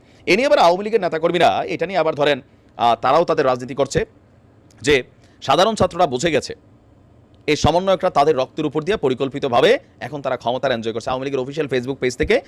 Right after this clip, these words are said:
এরকম নানান বক্তব্য দেওয়া হয়েছে। সেইখানে আবার কেউ কেউ কাউন্টার করছেন, "তোমাদের মুখ থেকে আমরা এগুলা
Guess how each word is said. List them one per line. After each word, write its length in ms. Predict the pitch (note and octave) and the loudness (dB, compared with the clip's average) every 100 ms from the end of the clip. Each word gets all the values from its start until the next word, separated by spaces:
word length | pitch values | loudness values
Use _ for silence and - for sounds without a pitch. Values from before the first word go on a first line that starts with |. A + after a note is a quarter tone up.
| - - | -10 -6
এরকম 220 | A#2+ A#2+ | -4 -2
নানান 300 | G2+ E3+ D#3 | 0 2 0
বক্তব্য 300 | C3 A#2+ A2+ | -4 -2 0
দেওয়া 140 | G#2 | 0
হয়েছে। 220 | G2 G#2 G#2 - - | -2 -6 -8 -10 -10
সেইখানে 340 | - F3+ B3+ C#4 | 0 0 2 2
আবার 160 | A#3+ | 2
কেউ 160 | F#3 F3 | 0 -4
কেউ 140 | F#3+ | -2
কাউন্টার 380 | F3 C#3+ D#3+ E3+ | 0 0 2 -2
করছেন, 260 | E3 E3 D#3 | -2 -4 -6
"তোমাদের 320 | D#3+ F3+ A#3 A3 | -2 2 2 2
মুখ 140 | F#3 | 0
থেকে 240 | - D#3+ | -2 -2
আমরা 180 | D#3 C#3 | -2 -2
এগুলা 340 | C3 C3+ G#3+ | 0 2 2